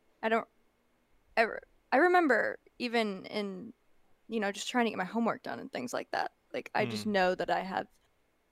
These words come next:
Speaker 1: like, if I don't get into it, like, it, I, it will not happen.
Speaker 2: Mm-hmm.
Speaker 1: So I guess I learned how to prioritize things.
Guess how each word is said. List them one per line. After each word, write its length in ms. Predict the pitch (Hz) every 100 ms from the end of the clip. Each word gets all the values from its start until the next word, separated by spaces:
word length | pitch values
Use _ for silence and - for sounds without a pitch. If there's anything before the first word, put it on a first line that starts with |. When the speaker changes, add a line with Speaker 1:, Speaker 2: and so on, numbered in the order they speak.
| _ _
Speaker 1:
like, 160 | - 220
if 80 | 226
I 100 | 196
don't 260 | 190 165
get 120 | - 214
into 280 | 226 226
it, 200 | 214 214 -
like, 240 | 185 - _ -
it, 120 | 202 -
I, 120 | 196 -
it 140 | -
will 100 | 220
not 180 | 196 180
happen. 460 | 185 - - 320 359 _
Speaker 2:
Mm-hmm. 360 | - 110 101 95 - - - - - - _ - - -
Speaker 1:
So 320 | - 226 196
I 80 | 190
guess 200 | 214 226
I 180 | 226 202
learned 300 | 185 185 190
how 100 | 202
to 280 | 185 170 - _ _ _ _
prioritize 680 | - 190 180 196 294 320 330
things. 640 | - 370 381 392 - -